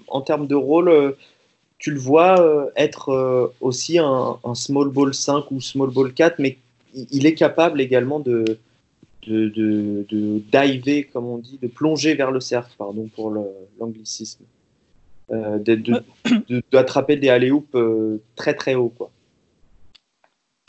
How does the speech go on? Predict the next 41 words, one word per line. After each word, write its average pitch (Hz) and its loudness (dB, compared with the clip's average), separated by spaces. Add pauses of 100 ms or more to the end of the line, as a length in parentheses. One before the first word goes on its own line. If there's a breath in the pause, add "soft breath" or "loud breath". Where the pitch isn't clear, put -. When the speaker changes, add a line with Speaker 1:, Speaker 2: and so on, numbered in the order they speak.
(300 loud breath)
Speaker 2:
Moi, 240 4
j'ai, 226 4 (200)
pour 202 2
l'instant, 202 0
en 214 0
tout 175 -10
cas, 202 2
j'ai 180 -2
du 170 -4
mal 202 6
à 208 4
le 196 0
voir 180 -2
en 165 -4
quatre 196 -2
en 175 -6
N 170 -6
B 160 -8 (100)
A. 185 -2 (840)
Donc, 165 -10
Speaker 1:
Ah 143 -2
oui ? 151 0
Speaker 2:
euh, 165 -8 (200)
ouais. 185 -2 (140)
Après, 180 4
faut, 175 0 (300)
faut 190 -2
voir, 190 2
parce 165 -12
que - -20 (680 loud breath)
sur, 180 -6
sur 180 -2
les 170 -2
matchs 175 -2
qui 190 -4
vont 196 0
venir, 208 4
je 175 -2
l'attends 180 0
sur 165 -8
du, 160 -6